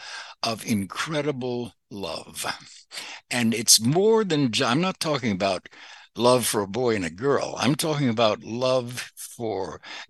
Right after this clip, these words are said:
God, if you will, or spirituality, or love for the planet, love for humanity,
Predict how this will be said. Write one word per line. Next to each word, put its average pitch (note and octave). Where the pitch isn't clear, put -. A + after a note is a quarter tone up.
God, A2
if D3+
you D3
will, D3+
or C#3+
spirituality, A#2+
or G2
love A#2+
for -
the F#2+
planet, D#3
love A2
for G2+
humanity, C3+